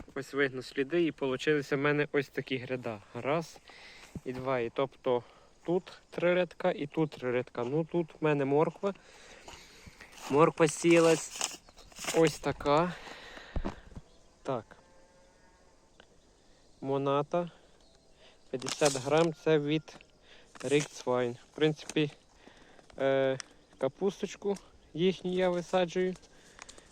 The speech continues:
Ну і морку перший раз висаджую їхню. В принципі, подивлюся, я-, яка вона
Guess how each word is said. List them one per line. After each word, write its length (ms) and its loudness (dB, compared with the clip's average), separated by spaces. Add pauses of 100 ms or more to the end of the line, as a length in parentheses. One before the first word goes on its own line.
(240)
Ну 140 2
і 240 0 (140)
морку 460 2
перший 400 0
раз 320 0 (920)
висаджую 500 2
їхню. 320 0
В 20 -4
принципі, 480 -2
подивлюся, 440 0
я-, 200 2
яка 300 -2
вона 300 0